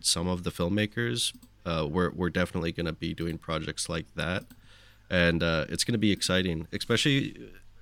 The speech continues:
to, to bring you guys such quality, like, um, you know, almost like we wanna aim for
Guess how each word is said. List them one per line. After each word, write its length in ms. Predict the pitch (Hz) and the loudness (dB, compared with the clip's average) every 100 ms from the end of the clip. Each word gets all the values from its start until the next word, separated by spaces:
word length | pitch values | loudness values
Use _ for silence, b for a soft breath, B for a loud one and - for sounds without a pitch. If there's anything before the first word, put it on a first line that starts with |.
| - | -4
to, 460 | 120 107 104 104 85 | 2 4 6 4 2
to 140 | - | -2
bring 200 | 92 95 | 2 4
you 80 | 95 | 4
guys 300 | 87 85 82 | 4 4 4
such 420 | - 82 - - - - - - | 2 2 2 0 -2 -16 -20 -4
quality, 640 | 90 90 87 87 82 80 80 - | 2 4 4 2 2 0 -2 -4
like, 340 | 78 78 - | -4 -4 -4
um, 420 | 80 80 78 76 76 - | -6 -4 -4 -6 -10 -6
you 60 | 95 | -2
know, 340 | 85 78 71 - - | 0 0 -2 -10 -6
almost 240 | 113 147 107 | -2 0 0
like 300 | 85 - - - - - | -2 -4 -18 -20 -16 0
we 120 | 101 | 2
wanna 340 | 92 104 151 | 6 8 8
aim 300 | 76 98 101 | 8 8 6
for 580 | 92 - 82 78 69 - | 4 0 2 2 2 -2